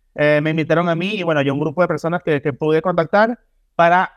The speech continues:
construir los sets de exhibición de esta nueva tienda.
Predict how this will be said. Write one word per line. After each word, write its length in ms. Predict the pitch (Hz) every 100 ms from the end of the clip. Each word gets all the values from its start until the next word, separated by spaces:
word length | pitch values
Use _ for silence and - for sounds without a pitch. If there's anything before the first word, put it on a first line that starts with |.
| -
construir 560 | 196 185 - 175 208
los 160 | 220 220
sets 320 | - 247 -
de 120 | 180
exhibición 800 | 185 - 180 165 - 233 254 214
de 160 | 165 175
esta 200 | 180 190
nueva 280 | 165 156 143
tienda. 400 | 139 117 104